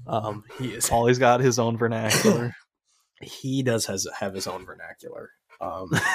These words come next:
Speaker 2: <laughs> Um, way off topic 'cause your tracksuit outfit, but yeah, Thor trailer. This is the soonest, um, they've, we've been to a Marvel movie without having a trailer,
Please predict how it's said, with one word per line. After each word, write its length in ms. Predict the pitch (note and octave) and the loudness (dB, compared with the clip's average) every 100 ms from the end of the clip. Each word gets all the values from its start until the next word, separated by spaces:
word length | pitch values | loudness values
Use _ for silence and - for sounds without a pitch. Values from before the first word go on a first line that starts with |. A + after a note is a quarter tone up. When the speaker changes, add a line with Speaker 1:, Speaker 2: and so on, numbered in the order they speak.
| - | 4
Speaker 2:
<laughs> 1000 | F3 C3 C#3 - C#3+ - - A3+ G3+ F#3+ | 4 4 2 0 -2 -4 -8 -4 -4 0
Um, 280 | D#3 C#3 C3 - G#3 D#3 | 2 2 0 -10 -12 -8
way 280 | D#3+ C3 A#2 | 0 2 2
off 160 | B2 | 0
topic 580 | - G#2+ B2 B2+ - - - | -4 -6 -4 -6 -6 -14 -10
'cause 160 | A2+ | -6
your 120 | A2 | -4
tracksuit 600 | G#2 - A#2 A#2+ - - | -4 -2 0 0 -2 -4
outfit, 320 | F2+ - - A#2 | -4 -6 -6 2
but 100 | B2+ | 6
yeah, 340 | B2+ A2 A#2 - _ - _ _ _ | 6 4 0 -8 _ -20 _ _ _
Thor 160 | A#2 A2 | -2 -2
trailer. 440 | - C3+ C3+ B2+ _ | -2 -4 -4 -6 _
This 180 | - A#2+ | 2 4
is 100 | C3 | 4
the 100 | B2 | 2
soonest, 580 | A#2+ - A#2+ B2 A#2 - | 2 4 4 4 2 0
um, 460 | A2+ G1+ - E2+ - _ _ _ _ _ - | 0 0 -2 -8 -10 _ _ _ _ _ 4
they've, 200 | A#2 G#2+ A#2 | 6 6 4
we've 200 | A#2 A2 | 4 6
been 160 | A2 | 4
to 100 | A2+ | 4
a 40 | A2 | 2
Marvel 340 | - - G3+ | 2 -2 0
movie 480 | B2+ A#2+ A#2 B2+ B2 _ _ _ | 0 2 4 4 2 _ _ _
without 280 | - A2 A2 | -2 2 4
having 180 | G#2+ A2 | 6 4
a 40 | |
trailer, 540 | G#2+ - - C3+ C3 | 2 2 4 4 4